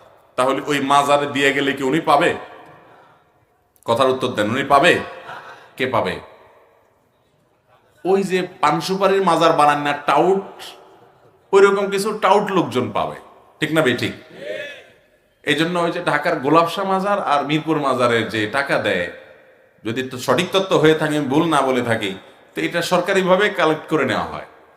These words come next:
ভালো কাজ হয়। কারণ ওখানে থাকলে ওইটা দিয়ে গাঞ্জা করলে আর একটু বেশি গাঞ্জা কিনা খেত, ঠিক না ভাই ঠিক?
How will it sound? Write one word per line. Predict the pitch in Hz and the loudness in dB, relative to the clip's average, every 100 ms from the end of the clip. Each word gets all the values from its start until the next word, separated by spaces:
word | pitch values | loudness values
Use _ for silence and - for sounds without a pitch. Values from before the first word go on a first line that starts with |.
| _ _ _ _ | _ _ _ _
ভালো | 107 117 117 | -6 -4 -2
কাজ | 101 85 80 | -4 -6 -12
হয়। | 73 - _ _ _ _ _ _ | -20 -20 _ _ _ _ _ _
কারণ | 143 151 | -4 -2
ওখানে | 151 180 | 0 0
থাকলে | 175 147 - 220 277 190 | 0 0 2 4 4 2
ওইটা | 180 156 | 0 0
দিয়ে | 156 143 | 0 0
গাঞ্জা | 135 143 147 | 2 2 2
করলে | 147 160 190 | -2 -2 -2
আর | 156 | -2
একটু | 156 | -2
বেশি | 131 127 | -2 -2
গাঞ্জা | 127 120 | -2 -2
কিনা | 92 87 | -4 -6
খেত, | 80 76 - _ _ _ - - - - - - - _ | -8 -12 -14 _ _ _ -18 -16 -16 -16 -16 -18 -20 _
ঠিক | 139 165 | -4 2
না | |
ভাই | 165 | 4
ঠিক? | 143 131 | 4 0